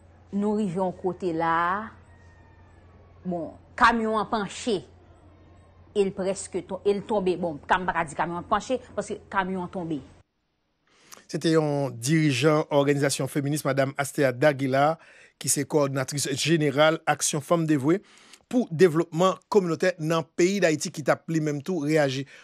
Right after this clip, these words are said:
Speaker 2: Non solyman sou kesyon Gaza, men sou kriz politik peyi a ap vive jounen jodi a. E konya nou pral retrouve, e yon lot korispondan nou nan Port-au-Point, sa pralan de Masya Dovilme, ki li menm pral abode pou nou kek lot point kap domine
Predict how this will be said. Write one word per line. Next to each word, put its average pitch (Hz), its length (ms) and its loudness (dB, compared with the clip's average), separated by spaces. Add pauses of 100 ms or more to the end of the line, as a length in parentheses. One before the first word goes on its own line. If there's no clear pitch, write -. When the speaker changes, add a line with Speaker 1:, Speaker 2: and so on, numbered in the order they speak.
Speaker 2:
Non 269 80 -2
solyman 185 240 2
sou 147 100 -4
kesyon 139 260 -2
Gaza, 139 280 2
men 147 160 -2
sou 156 260 0 (280)
kriz 208 260 0
politik 175 420 -2 (120)
peyi 160 340 4
a 170 140 6 (100)
ap 156 320 -2
vive 143 560 -2
jounen 147 400 -2
jodi 165 420 0
a. 123 80 2 (560)
E 240 100 8
konya 247 220 2
nou 226 80 0
pral 220 160 4
retrouve, 180 560 2
e 160 420 0
yon 170 160 0
lot 165 160 0
korispondan 165 460 0
nou 156 120 -4
nan 147 140 0
Port-au-Point, 151 380 -6
sa 151 100 -6
pralan 147 220 0
de 143 80 -2
Masya 160 340 0
Dovilme, 156 380 -2 (240)
ki 247 160 0
li 208 60 6
menm 175 120 4
pral 151 360 4 (400)
abode 160 340 4
pou 151 140 -8
nou 165 120 -4
kek 160 220 -6
lot 147 140 -4
point 170 160 -2
kap 135 200 -4
domine 151 380 -2